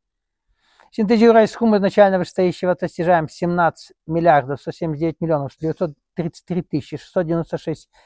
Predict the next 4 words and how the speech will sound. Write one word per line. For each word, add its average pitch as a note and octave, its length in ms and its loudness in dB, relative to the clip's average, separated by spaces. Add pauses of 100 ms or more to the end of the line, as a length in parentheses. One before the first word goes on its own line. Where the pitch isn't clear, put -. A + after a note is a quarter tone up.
(160)
синтезов D#3 800 -4
изначально C#3+ 500 -8
вышестоящего C#3+ 640 -10
Отца. C#3+ 360 -12